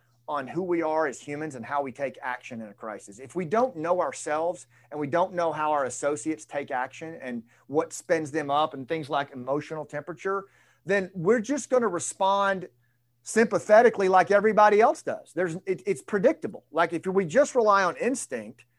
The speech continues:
well, you know how that's gonna end. So I would say get really clear on human nature and how it works in a crisis. And at, if you remember nothing else today, is I would just remember that humans are a mess, right?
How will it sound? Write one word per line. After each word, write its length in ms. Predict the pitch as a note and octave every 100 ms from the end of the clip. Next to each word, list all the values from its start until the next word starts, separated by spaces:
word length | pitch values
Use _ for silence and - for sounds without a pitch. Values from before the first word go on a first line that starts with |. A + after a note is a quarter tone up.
| _ _ _ _ -
well, 320 | A3 A3+ A3+ -
you 180 | F#3+
know 180 | G#3+ B3
how 140 | A#3 A3+
that's 200 | A3 -
gonna 160 | G#3+
end. 340 | G3+ B3 G#3 A#2
So 220 | F#3+ F3
I 160 | E3+ C#4+
would 180 | D#4 D#3+
say 300 | F#3 E3+ D#3+
get 220 | C#3 G3
really 300 | G3 E4+ F#4
clear 600 | - - F#3+ D#3+ G#2 A#2 _ _ _ _ _ -
on 200 | F#3+ E3+
human 360 | - A#3 C4+ A3+
nature 340 | C#3+ A#2+ F#3+
and 120 | G3
how 220 | C3+ D3+
it 80 | F3
works 320 | E3+ D3+ D3+ D#3+
in 80 |
a 40 | E3
crisis. 460 | - C4 B3 C3+ E3
And 160 | E3+ E3+
at, 180 | F#3 F#3
if 180 | E3+
you 120 | E3+ F3+
remember 340 | F#3 C4 A#3+
nothing 440 | D3+ G#3 A3+ G#3
else 220 | F3 - -
today, 540 | D#3 E3+ E3+ A2+ C#3 _ _ _ _ -
is 300 | E3 D#3+ D3 D#3+
I 180 | F#3+
would 180 | B3+ A#3+
just 220 | E3 G3
remember 640 | G3+ F#3 F3+ E3+ F3+ F3 - _ D3+
that 220 | D#3+ D#3+
humans 460 | - A#3+ F#3+ F#3 F3+
are 160 | E3 E3
a 40 |
mess, 540 | D#3 D3+ G#2+ - - - _ _ _ _ _ _ _ _
right? 240 | C#3+ E3